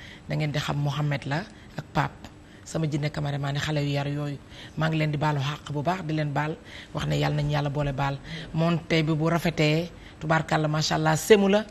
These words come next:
sama càmmiñ lu baax, loo xam ne daf maa bëgg, tubarkàlla. Sept T V daal, samay famille lañu, kenn ku ci nekk. Di nuyu nag Oumou Sow, Sow sa boor,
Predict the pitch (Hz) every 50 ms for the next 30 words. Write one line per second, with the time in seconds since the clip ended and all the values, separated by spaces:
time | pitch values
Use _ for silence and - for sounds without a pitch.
0 | - - - - - - - 170 165 160 156 - 160 156 156 156 156 151 151 135
1 | 175 190 202 185 - 170 156 151 147 - 151 147 139 139 147 - 151 147 139 131
2 | - - 180 165 175 185 180 - - - - - - - - 156 156 156 151 -
3 | 156 156 151 - - 240 247 - 208 185 165 175 147 156 147 151 160 - - -
4 | - - - - - - 175 170 165 147 - - 165 160 156 151 151 147 143 147
5 | 151 180 214 - - - - 160 156 156 - 160 - 160 156 143 - - - -
6 | - - - - - 165 175 185 190 196 196 196 190 190 185 - 202 185 180 170
7 | - 196 190 175 170 - 185 170 143 170 165 160 202 208 196 170 147